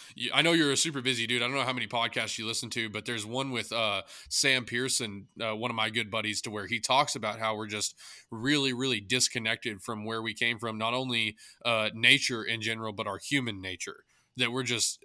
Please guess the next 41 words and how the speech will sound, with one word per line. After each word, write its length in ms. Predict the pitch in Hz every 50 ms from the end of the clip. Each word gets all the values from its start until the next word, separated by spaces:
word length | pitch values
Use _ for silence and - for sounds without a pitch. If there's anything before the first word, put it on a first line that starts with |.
| - - - - -
we're 220 | 120 123 120 113
incredibly 420 | 107 - - 147 147 147 131 127 117
disconnected 640 | 107 120 120 - - 120 110 110 117 - 127 110
from 180 | - 127 120 120
it, 120 | 123 - 104
and 100 | 104 107
that 100 | 104 -
people 220 | 123 123 - 117
don't 260 | 107 104 120 117 113
know, 280 | 120 117 113 113 110 - - - - - _ _
like 200 | 107 101 98 -
you 80 | 127 123
said, 300 | - - 131 120 107 95
where 260 | 95 98 98 104 107
our 200 | 110 117 120 110 -
c-, 100 | - - -
or 140 | 123 117 113
where 220 | 107 117 123 131 139
our 100 | 139 131
food 320 | - - 147 143 139 131
comes 280 | - 120 110 104 - -
from, 320 | - 110 95 92 98 101
or 240 | - 110 110 107 104
where 220 | 101 113 117 117 113
we 100 | 120 113
used 260 | - 127 120 - -
to 60 | 113
get 300 | 107 104 120 143 151 -
food 380 | - - 123 110 107 110 104 - - - - - _ -
back 300 | 107 117 110 117 - -
when 160 | 123 113 110
we 140 | 113 113 110
were, 320 | 110 107 104 104 104 107
you 140 | 95 113 104
know, 140 | 101 101 98
back 320 | 98 110 107 107 - -
in 280 | 117 110 107 104 107 104 -
the 240 | 107 113 110 110 104
sixteen, 400 | - - - - - 123 113 104
seventeen 340 | - 117 107 101 107 104 110
hundreds. 380 | 139 131 110 104 101 - -